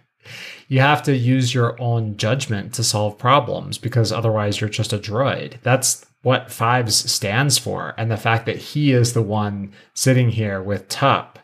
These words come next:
as Tup dies, and understands that that mission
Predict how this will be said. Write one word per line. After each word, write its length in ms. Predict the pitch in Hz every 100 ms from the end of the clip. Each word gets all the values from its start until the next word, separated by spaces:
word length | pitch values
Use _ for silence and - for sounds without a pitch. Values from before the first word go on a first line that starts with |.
| _ - - - _ -
as 160 | 113 -
Tup 160 | 110
dies, 600 | 107 120 113 90 87 -
and 120 | 110 104
understands 840 | 104 98 - 107 107 104 98 -
that 160 | 110 -
that 200 | 98 104
mission 680 | 101 - 104 98 95 90